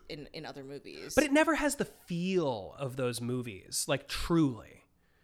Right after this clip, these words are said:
Speaker 1: No, it has the feel of a two thousands movie.
Speaker 2: Yeah, it does. And it, and it, boy, does it.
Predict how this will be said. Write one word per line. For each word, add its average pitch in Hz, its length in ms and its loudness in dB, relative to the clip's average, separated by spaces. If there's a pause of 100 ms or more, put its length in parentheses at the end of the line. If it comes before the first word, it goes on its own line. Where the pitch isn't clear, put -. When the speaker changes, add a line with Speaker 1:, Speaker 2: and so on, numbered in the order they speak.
(180)
Speaker 1:
No, 285 180 2
it 247 60 2
has 240 160 0
the 240 60 -6
feel 254 160 -4
of 220 60 -8
a 196 40 -4
two 190 140 -8
thousands 165 400 -6
movie. 170 200 -6
Speaker 2:
Yeah, 123 400 0
it 135 140 -12
does. - 300 -14
And 147 120 0
it, 156 140 0
and 151 140 0
it, 147 80 -2
boy, 170 160 2
does 165 240 -2
it. - 160 -16